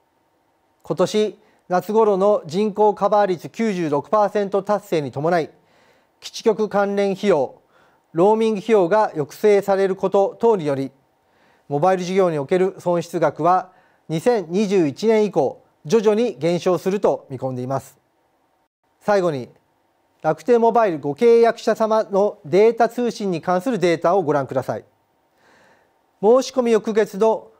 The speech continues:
ご契約者様のデータ通信量に対し、九ヶ月目のご契約者様の通信量は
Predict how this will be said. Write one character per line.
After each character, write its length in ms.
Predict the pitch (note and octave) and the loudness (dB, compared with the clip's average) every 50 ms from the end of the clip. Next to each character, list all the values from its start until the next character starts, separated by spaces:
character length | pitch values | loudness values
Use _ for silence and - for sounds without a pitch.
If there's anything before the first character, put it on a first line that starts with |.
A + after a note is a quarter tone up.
| _ _ _ | _ _ _
ご 100 | D#3+ D#3+ | -6 -4
契 300 | D#3+ - A3 G#3+ G#3+ G#3+ | 0 2 4 4 6 6
約 180 | G#3+ G#3+ G#3+ | 4 2 0
者 160 | G#3+ - A3 F#3+ | -2 -6 -6 -4
様 240 | - F#3+ F3 D#3 | -2 -2 -2 0
の 260 | D3+ E3 F#3 F#3+ - C#3+ | 0 0 0 0 0 -2
デ 220 | C#3+ F3+ G3 G#3 G#3+ | 0 2 4 4 4
ー 40 | G#3+ | 2
タ 140 | A3+ G#3 | 0 -2
通 240 | - - A3 A3 G#3+ | -2 -4 -6 -6 -6
信 260 | F#3 - A3+ A3 G3+ | -6 -4 -4 -4 -2
量 160 | E3+ E3 D#3 D3 | 0 0 0 -2
に 100 | C3 A#2+ | -4 -6
対 200 | - F3 F#3 D#3+ | -4 -4 -4 -4
し、 240 | - - - - _ _ _ _ _ _ _ _ _ _ _ _ _ _ _ | -6 -10 -18 -20 _ _ _ _ _ _ _ _ _ _ _ _ _ _ _
九 320 | - - A#3 A#3+ A#3+ A#3 | -6 -2 -2 0 -2 -2
ヶ 140 | - A#3+ A#3 | -2 -2 -2
月 200 | A3 A#3 A3+ - | -2 -2 -4 -2
目 160 | A3+ A#3 A3 | 0 0 2
の 240 | G3+ G3 G3+ F3 - - | 2 0 0 -2 -4 -8
ご 100 | - D3 | -10 -10
契 240 | C#3+ - G#3+ G#3 G#3 | -4 0 2 4 4
約 180 | G3+ G3+ G3+ G3+ | 4 4 2 0
者 160 | - - F#3+ | -4 -6 -2
様 220 | - F#3 D#3+ D3+ | -2 -2 -2 0
の 220 | D3+ F#3+ A3 G#3 D#3+ | 0 0 0 0 -2
通 200 | - - F3 E3 | -4 -6 -6 -4
信 200 | - F3+ E3 D3 | -4 -4 -2 0
量 180 | C#3 C3 C3 | 0 0 2
は 240 | D3 D#3+ E3+ - - | 2 2 2 0 -4